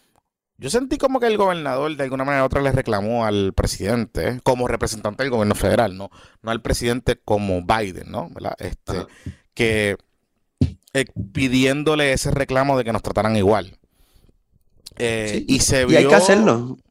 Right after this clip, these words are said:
Speaker 1: y
Speaker 2: porque la
Speaker 1: se vio
Speaker 2: burocracia es
Speaker 1: bien, o sea, yo
Speaker 2: burocracia,
Speaker 1: creo
Speaker 2: eso hay que hacerlo.
Speaker 1: Por eso, y se vio bien, o sea, en el sentido de que pa' todos los problemas que siempre tiene Pipo en términos de discurso, yo creo que lo hizo bien. O sea, es, y esa parte en particular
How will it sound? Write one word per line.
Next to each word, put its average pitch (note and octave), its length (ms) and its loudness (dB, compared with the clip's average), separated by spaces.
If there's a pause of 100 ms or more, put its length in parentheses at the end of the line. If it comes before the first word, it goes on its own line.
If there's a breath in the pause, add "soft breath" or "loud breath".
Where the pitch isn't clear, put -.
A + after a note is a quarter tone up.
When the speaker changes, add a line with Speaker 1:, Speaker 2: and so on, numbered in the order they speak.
(140)
Speaker 1:
y - 120 -12
Speaker 2:
porque C3+ 120 4
la C3 80 8
Speaker 1:
se C3+ 100 8
vio B2 140 6
Speaker 2:
burocracia - 260 4
es - 40 0
Speaker 1:
bien, E3+ 100 4
o E3+ 40 6
sea, - 120 4
yo D3 120 4
Speaker 2:
burocracia, - 0 -
Speaker 1:
creo E3 140 0
Speaker 2:
eso A#2 120 -4
hay A#2 80 -2
que - 100 -8
hacerlo. B2 360 -8 (200)
Speaker 1:
Por D#3 160 2
eso, G3+ 160 0
y G3 80 -2
se F#3 140 -2
vio E3 220 0
bien, C#3+ 400 0
o A2 60 0
sea, C3+ 100 0
en C3+ 60 0
el B2 40 -2
sentido C3 300 0
de E3 100 2
que D3 440 0 (800 soft breath)
pa' C3 180 2
todos D3 180 0
los F3+ 240 0 (420)
problemas D#3+ 480 -2
que D#3 80 -4
siempre D3 280 -2
tiene D3+ 200 0
Pipo D3 340 0
en C3+ 100 -6
términos C#3 280 0
de C#3 80 4
discurso, C3+ 580 -2
yo G#2 140 -4
creo B2+ 160 2
que D3+ 80 -6
lo B2 100 -10
hizo C3 180 -10
bien. - 140 -16 (420)
O B2+ 40 0
sea, B2+ 200 2
es, C3 180 -6
y C3+ 140 -8
esa D#3 180 -6
parte E3+ 260 -2
en D#3+ 80 -6
particular D#3+ 520 -2